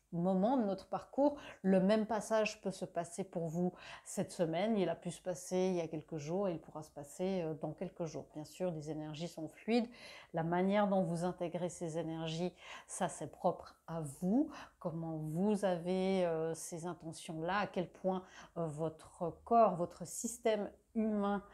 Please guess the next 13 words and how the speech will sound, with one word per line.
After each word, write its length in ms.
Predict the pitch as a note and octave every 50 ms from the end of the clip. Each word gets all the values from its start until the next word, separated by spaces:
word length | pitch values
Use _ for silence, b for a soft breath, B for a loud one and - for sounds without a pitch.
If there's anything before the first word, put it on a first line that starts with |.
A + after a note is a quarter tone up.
| B B B B
si 200 | - - - E3+
je 120 | - - -
puis 140 | - F#3 F3
dire, 260 | E3 F3+ F#3+ F#3 F#3
et 60 | F3
votre 360 | D#3+ D#3+ F3 E3 - - -
âme 160 | F#3+ G3 F#3+ F#3
sont 220 | - - F3 E3
prêts 360 | G#3+ - - - A3 G#3 G#3 B B B B B
à 60 | - F#3
intégrer 460 | F3+ E3+ - F#3 F#3 F3 F3 G#3 G3+
tout 140 | - - D3+
ça. 320 | - - F3 G#3 - -